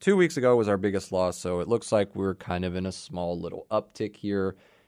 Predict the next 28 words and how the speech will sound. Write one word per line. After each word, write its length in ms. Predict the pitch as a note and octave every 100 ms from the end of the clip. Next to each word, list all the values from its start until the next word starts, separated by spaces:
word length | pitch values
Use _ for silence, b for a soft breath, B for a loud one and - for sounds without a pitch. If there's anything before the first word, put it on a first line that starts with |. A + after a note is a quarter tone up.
| b
in 180 | F#2 F#2+
our 120 | F#2+
downward 580 | F2 F#2+ G2+ G#2+ G#2 G2+
spiral 560 | - F#2+ F2+ F2+ F2 E2+
to 260 | - F#2
our 180 | E2+ E2
latest 720 | E2 F2+ B2+ C3+ B2+ B2 - _ _ _ _ _ _ _ _ -
economic 720 | B2+ D3 C#3+ C3 C3 B2+ - - _
recession 800 | A#2 C#3 A#2+ G#2 - G#2 G2+ G#2+ - _ _ _ -
that 180 | F#2+ F2+
has 240 | F2+ F2
been 480 | E2+ F2 E2+ E2+ D#2+ - _ _ _ _ _ _
extended 880 | F2 - - C#3+ D#3+ D#3 D3+ C#3+ - -
in 160 | A2+ A#2
its 140 | -
start 400 | - G#2 G2+ -
date 340 | G2 G2 F#2+ _ _ _ _ _
by 420 | F2+ F2 F2 E2+ F2 _ _ _ _ _ -
literally 840 | G2 C3 E3 D3 C#3 B2+ A#2+ A#2
twice 600 | - - G#2+ A#2+ B2 -
the 160 | - A2+
amount 280 | G#2 G#2 G#2
of 140 | F#2
length 340 | F#2+ F#2+ F#2+ -
as 140 | F#2
the 160 | F#2+ D#2+
average 400 | F2+ F2 F2 -
time 420 | F2 E2 E2+